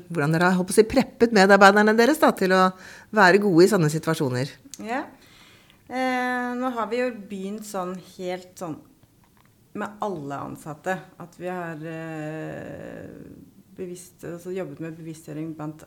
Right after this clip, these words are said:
Speaker 2: alle sammen, ikke bare rådgiverne. Så har jeg lært veldig mye om sammenhengen mellom
Speaker 1: Mm.
Speaker 2: gjeld og psykiske helseplager og lidelser. Og bare det å få vite, eller få lære mer om hva psykiske lidelser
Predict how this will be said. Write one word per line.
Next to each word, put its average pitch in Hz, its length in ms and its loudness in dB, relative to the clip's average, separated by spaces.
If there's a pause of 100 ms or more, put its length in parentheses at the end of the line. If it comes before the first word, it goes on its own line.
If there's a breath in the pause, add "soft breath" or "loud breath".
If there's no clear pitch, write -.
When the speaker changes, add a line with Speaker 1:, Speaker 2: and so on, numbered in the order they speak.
Speaker 2:
alle 160 260 -12
sammen, 165 400 -8
ikke 196 240 -14
bare 156 240 -10
rådgiverne. 175 540 -12 (680 loud breath)
Så 214 120 -14
har 190 80 -6
jeg 185 100 -10
lært 160 200 -8
veldig 165 300 -8
mye 156 160 -6
om 147 100 -6
sammenhengen 147 680 -8
mellom 151 460 -6
Speaker 1:
Mm. 143 80 -16 (360)
Speaker 2:
gjeld 147 360 -6 (200)
og 170 60 -18
psykiske 156 480 -16
helseplager 143 680 -14
og 151 60 -10
lidelser. 156 460 -14 (680 soft breath)
Og 202 80 -12
bare 196 160 -2
det 180 160 -4
å - 40 -16
få 196 180 -10
vite, 180 480 -14
eller 170 180 -8
få 190 140 -12
lære 165 300 -4
mer 156 200 -6
om 165 100 -8
hva 143 360 -8
psykiske 160 600 -14
lidelser 165 540 -10